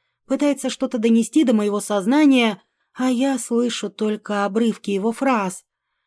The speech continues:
Что-то он достал из Германии, потому что тут такое не купишь, что-то он выменял — а на какую-то красавицу совсем разорился. Честно, мне скучно слушать об автомобилях,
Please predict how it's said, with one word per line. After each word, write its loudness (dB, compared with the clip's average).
Что-то -2
он 0
достал -4
из -8
Германии, 0
потому -4
что -8
тут -8
такое -2
не 2
купишь, -2
что-то -2
он 0
выменял — 4
а -2
на 2
какую-то -2
красавицу 0
совсем -2
разорился. -2
Честно, -2
мне 0
скучно 0
слушать -4
об -4
автомобилях, -2